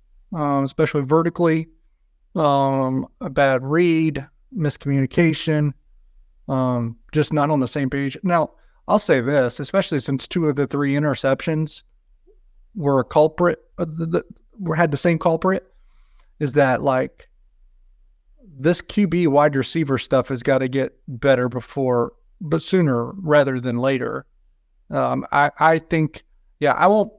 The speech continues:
power rank necessarily people or, or position groups here. What I will say is, like, I do think the top issue for me would be that these quarterbacks and receive-, the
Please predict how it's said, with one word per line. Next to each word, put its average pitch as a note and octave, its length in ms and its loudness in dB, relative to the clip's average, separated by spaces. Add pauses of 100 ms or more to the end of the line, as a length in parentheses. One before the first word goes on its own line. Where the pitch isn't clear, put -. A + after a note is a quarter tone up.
power F3+ 320 4
rank F3 400 -4 (100)
necessarily D#3+ 800 0 (840)
people E3+ 600 2
or, D#3+ 260 0
or D#3+ 200 4
position E3+ 460 -2
groups E3+ 260 -2
here. F3 260 0 (180)
What E3 160 2
I F3 100 8
will F3 160 2
say E3+ 220 0
is, D3 180 -2
like, D3+ 320 2
I D#3+ 120 0
do E3 220 -2
think F3 240 -4
the D3+ 80 -2
top D#3 320 0
issue D#3 260 -2
for C#3+ 160 -6
me D3 200 0
would D3 160 -4
be D3+ 220 0
that C#3 240 2 (320)
these D#3+ 140 -4
quarterbacks D#3+ 420 4
and D3 80 -2
receive-, D#3 360 -4
the D#3 200 0